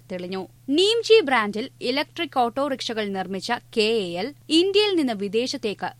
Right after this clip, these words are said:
ഇ ഓട്ടോ കയറ്റുമതി ചെയ്യുന്ന ആദ്യ സ്ഥാപനമെന്ന പട്ടവും ചൂടി. നേപ്പാളിലേക്കുള്ള ഇ ഓട്ടോകളുടെ ആദ്യ ബാച്ച് കഴിഞ്ഞ ദിവസം പുറപ്പെട്ടു. ഈ വർഷം അഞ്ഞൂറ് ഇ ഓട്ടോകളാണ് നേപ്പാളിലേക്ക് അയക്കുക. ബംഗ്ലാദേശ്, ശ്രീലങ്ക, കെനിയ,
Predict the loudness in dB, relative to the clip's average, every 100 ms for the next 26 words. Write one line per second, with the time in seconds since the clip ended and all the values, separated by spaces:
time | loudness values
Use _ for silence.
0 | -6 0 0 0 -2 -4 -6 -4 -4 -4
1 | -8 -8 -8 -8 -8 -8 -6 -6 -4 -6
2 | -6 0 0 0 -4 -8 -8 -6 -6 -6
3 | -10 -12 -12 -12 -10 -10 -14 -8 0 2
4 | 2 2 2 2 0 -2 -2 -2 -4 -4
5 | -2 -2 -2 -2 -4 -4 -4 -4 -6 -6
6 | -6 -6 -6 -6 -8 -10 -10 2 2 2
7 | -2 -4 -8 -10 -12 -12 -10 -8 -8 -8
8 | -12 -2 2 2 2 -2 -6 -6 -4 -4
9 | -4 -4 -4 -6 -6 -6 -4 -4 -2 -2
10 | -2 -2 -4 -6 -6 -8 -6 -4 -4 -6
11 | -8 -8 -8 -8 -4 -4 -4 -6 -4 -2
12 | 0 0 -2 -6 -12 -14 -8 -6 -6 -4
13 | -4 -4 -8 -8 -6 -4